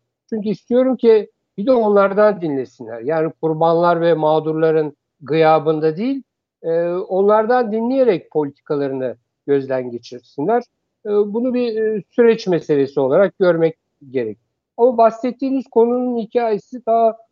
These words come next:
Nuri Demirağ'ın uçak fabrikalarını, e, kapatma sürecine kadar gider.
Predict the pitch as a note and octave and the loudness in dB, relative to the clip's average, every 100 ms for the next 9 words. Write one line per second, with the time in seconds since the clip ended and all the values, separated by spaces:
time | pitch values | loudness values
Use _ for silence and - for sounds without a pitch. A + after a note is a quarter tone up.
0 | _ - G3 A3+ A3 A3 A3 G#3 F3 A3 | _ -2 2 2 2 0 2 4 4 2
1 | F#3 G#3+ G3+ - F#3 D#3+ - D#3+ D#3+ F#3+ | 0 0 -2 0 -2 -2 -4 -2 0 0
2 | A3 A3 _ _ G3+ F#3+ F#3+ F#3+ G3 F#3+ | -2 -4 _ _ -8 -4 -4 -4 -8 -4
3 | F#3+ F#3+ F#3+ - G3 - F#3 E3+ F#3 F3+ | -2 -2 -2 -4 -4 -2 -2 -2 -2 -2
4 | D#3+ C3+ A#2+ A#2 A#2+ G3 - | -2 -2 -4 -4 0 0 -2